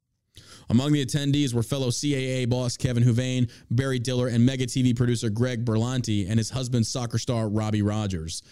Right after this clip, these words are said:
Also in attendance were former Saturday Night Live star Maya Rudolph, who has played Harris numerous times on T V, and her husband, uh, Licorice Pizza filmmaker Paul Thomas Anderson, The West Wing's, and blah, blah, blah, blah.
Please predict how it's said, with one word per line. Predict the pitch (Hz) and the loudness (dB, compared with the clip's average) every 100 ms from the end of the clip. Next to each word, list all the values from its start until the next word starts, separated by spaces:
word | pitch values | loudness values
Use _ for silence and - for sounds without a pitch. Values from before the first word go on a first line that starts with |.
| - - - | -20 -20 -8
Also | 135 139 147 | -6 -2 0
in | |
attendance | 123 139 139 127 117 | 0 -2 -2 -2 -2
were | |
former | 110 151 135 | 0 2 2
Saturday | 123 139 131 | 2 -2 -2
Night | 123 | 0
Live | 120 123 | 0 -2
star | 113 135 123 | -2 -2 2
Maya | 117 123 120 | 2 4 4
Rudolph, | 120 117 117 113 - - | 4 4 0 -6 -12 -4
who | - 143 | 2 2
has | 127 | 2
played | 131 - 151 135 | 2 2 2 0
Harris | 135 131 - | 0 0 4
numerous | 143 156 143 | 4 6 4
times | - 135 123 | 2 0 0
on | 127 | 0
T | 117 127 | 2 2
V, | 123 | 4
and | |
her | 113 | 4
husband, | 127 120 123 117 - - _ | 2 2 2 2 -4 -20 _
uh, | 113 113 110 107 | -4 -2 -2 0
Licorice | 110 123 131 120 | 0 2 0 0
Pizza | - 135 117 | -2 -2 -4
filmmaker | 117 123 117 110 101 | 0 2 2 0 -2
Paul | 113 107 | -2 -2
Thomas | 117 113 110 101 | -2 0 0 0
Anderson, | 107 110 101 107 | -2 -2 -2 -2
The | 101 | 0
West | 104 - | -2 -2
Wing's, | 104 104 101 | -2 0 -2
and | 78 101 | -4 -2
blah, | 98 | -2
blah, | 98 | -2
blah, | 101 | -2
blah. | 104 113 | -2 -2